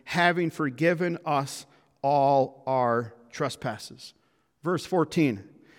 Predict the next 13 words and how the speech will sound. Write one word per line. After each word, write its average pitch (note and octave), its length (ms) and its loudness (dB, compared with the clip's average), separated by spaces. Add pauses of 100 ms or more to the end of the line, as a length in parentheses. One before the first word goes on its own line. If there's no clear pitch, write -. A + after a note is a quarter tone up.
(160)
"By F3 160 6
canceling A#3+ 760 2
the F#3 140 6
record F#3 480 4
of B2 240 0
debt - 520 4 (380)
that D#3 160 2
stood G3+ 240 6
against F3 460 4
us - 260 -6 (420)
with D#3 160 2
its - 200 -6
legal F#3 840 4